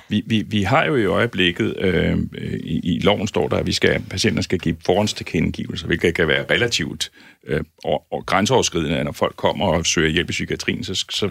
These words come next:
altså, man spørger, "Hvis nu du begynder at slå på os, hvad skal vi så helst? Skal vi give dig medicin, eller skal vi lægge dig i bælte, eller hvad skal vi gøre?"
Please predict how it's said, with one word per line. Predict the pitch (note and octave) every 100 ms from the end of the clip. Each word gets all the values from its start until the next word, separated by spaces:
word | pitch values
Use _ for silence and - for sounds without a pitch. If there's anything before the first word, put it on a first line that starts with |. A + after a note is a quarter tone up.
| -
altså, | E2+ E2+ -
man | D#2+
spørger, | - D2
"Hvis | -
nu | A#2 C3+
du | B2+ G#2 - - - -
begynder | A#2 G#2+
at | G#2
slå | - F#2+
på | - D2+
os, | D2
hvad | - A#2
skal | B2
vi | F#3
så | F#2+
helst? | E2 D#2 -
Skal | -
vi | E2
give | E2
dig | E2
medicin, | D#2+ - - C#3 G2
eller | E2+
skal | E2+ E2+
vi |
lægge | D#2 -
dig | C#2+
i | D#2+
bælte, | F#2+ A2+ G#2+ F2+ - - -
eller | E2+
hvad | G2
skal | - A2
vi | F2
gøre?" | D2+ D2+